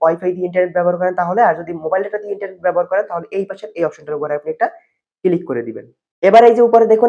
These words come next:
আমার মোবাইল ফোনটা কিন্তু আপডেট হওয়া শুরু হয়ে গেছে। এখানে আমার মোবাইল ফোনের নেটটা একটু স্লো আছে, এজন্য দেখতে পাচ্ছেন এই যে আস্তে আস্তে কিন্তু আপডেটটা হচ্ছে। একটু ভালো করে দেখুন। তো সম্পূর্ণ আপডেটটা হওয়া অবধি আমরা একটু অপেক্ষা করে নিচ্ছি। তো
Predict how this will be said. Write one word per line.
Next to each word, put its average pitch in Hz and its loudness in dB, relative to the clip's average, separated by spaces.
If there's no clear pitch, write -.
আমার 202 4
মোবাইল 190 4
ফোনটা 202 0
কিন্তু 202 -2
আপডেট 175 -4
হওয়া 196 4
শুরু 196 0
হয়ে 185 -2
গেছে। 170 -8
এখানে 160 -8
আমার 160 -4
মোবাইল 156 -2
ফোনের 165 -8
নেটটা 160 -8
একটু - -10
স্লো 180 -2
আছে, 160 -10
এজন্য 156 -2
দেখতে 151 -10
পাচ্ছেন 170 -4
এই 147 -2
যে 123 -2
আস্তে - -14
আস্তে 175 -12
কিন্তু 180 -4
আপডেটটা 156 -4
হচ্ছে। 160 -4
একটু 170 -4
ভালো 156 0
করে 160 -2
দেখুন। 185 -4
তো - -14
সম্পূর্ণ 175 -2
আপডেটটা 156 -6
হওয়া 147 -10
অবধি 147 -12
আমরা 156 -14
একটু - -6
অপেক্ষা 156 -4
করে 127 -6
নিচ্ছি। - -20
তো 180 0